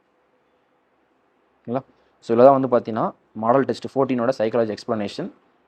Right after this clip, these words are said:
இதுல ஏதாவது டவுட் இருந்தா கீழே கமெண்ட் பண்ணுங்க. நெக்ஸ்ட் கிளாஸ்ல மாடல் டெஸ்ட் பதினைஞ்சோட சைக்காலஜி எக்ஸ்பிளனேஷன் பார்ப்போம்.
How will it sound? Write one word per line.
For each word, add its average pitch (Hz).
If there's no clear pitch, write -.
இதுல 117
ஏதாவது 113
டவுட் 147
இருந்தா 131
கீழே 123
கமெண்ட் 113
பண்ணுங்க. 107
நெக்ஸ்ட் -
கிளாஸ்ல 127
மாடல் 123
டெஸ்ட் 117
பதினைஞ்சோட 135
சைக்காலஜி 117
எக்ஸ்பிளனேஷன் 110
பார்ப்போம். 107